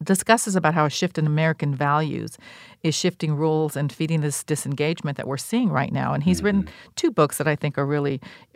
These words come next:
Speaker 1: uh, worth looking at. Uh, one is called When Parents Hurt, and the other is called Rules of Engagement, Why
Speaker 2: Hmm.
Speaker 1: Adult Children Cut Ties and How to Heal from That Conflict. So, you know, it, it, it's rare that we would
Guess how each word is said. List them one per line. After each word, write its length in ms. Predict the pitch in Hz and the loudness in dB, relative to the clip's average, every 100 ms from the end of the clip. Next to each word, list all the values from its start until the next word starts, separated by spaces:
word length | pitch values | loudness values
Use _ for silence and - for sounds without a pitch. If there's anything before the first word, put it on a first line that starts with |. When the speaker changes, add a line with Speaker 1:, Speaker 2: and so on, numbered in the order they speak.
| - | -2
Speaker 1:
uh, 180 | 147 139 | 0 2
worth 300 | 156 151 - | 2 2 0
looking 340 | 143 147 139 | -4 -2 -2
at. 260 | 135 143 - | -2 -2 -2
Uh, 200 | 139 135 | -2 -2
one 200 | 151 160 | 0 0
is 140 | 151 | -2
called 300 | - 147 143 | 0 -2 0
When 100 | 147 | -2
Parents 400 | - 165 147 117 | 0 -2 -2 -4
Hurt, 460 | - 143 151 - - - - - - | -4 -2 -2 -4 -18 -20 -20 -20 -2
and 160 | 165 | 2
the 60 | 156 | 4
other 180 | 156 151 | 4 2
is 80 | 143 | 0
called 300 | - 151 143 | 2 2 4
Rules 280 | 151 156 | 4 4
of 80 | 147 | 2
Engagement, 600 | 143 131 143 156 143 135 | 0 2 0 0 -2 0
Why 160 | 147 147 | 2 4
Speaker 2:
Hmm. 60 | 104 | 6
Speaker 1:
Adult 260 | 156 135 | 4 2
Children 580 | - 208 214 185 135 143 - - _ | 0 2 2 2 0 -2 -6 -20 _
Cut 240 | - 170 | 0 0
Ties 480 | - - 185 160 156 - | 2 0 2 4 0 -2
and 160 | 156 143 | -2 0
How 180 | 151 | 0
to 60 | 147 | -2
Heal 220 | 139 151 | -2 -2
from 160 | 123 143 | -4 -4
That 160 | 131 - | -6 -6
Conflict. 640 | - 143 - - - - - _ - - - - - - | -6 -6 -6 -10 -12 -18 -20 _ -20 -20 -20 -20 -20 -16
So, 380 | - - 226 220 | -6 4 4 4
you 140 | 208 | 4
know, 120 | 214 180 | 4 4
it, 100 | 220 | 4
it, 160 | 226 202 | 4 6
it's 180 | 185 180 175 | 2 0 0
rare 280 | 214 226 226 | 4 4 4
that 160 | 165 | 2
we 140 | 156 165 | 2 0
would 280 | 151 147 | 0 -2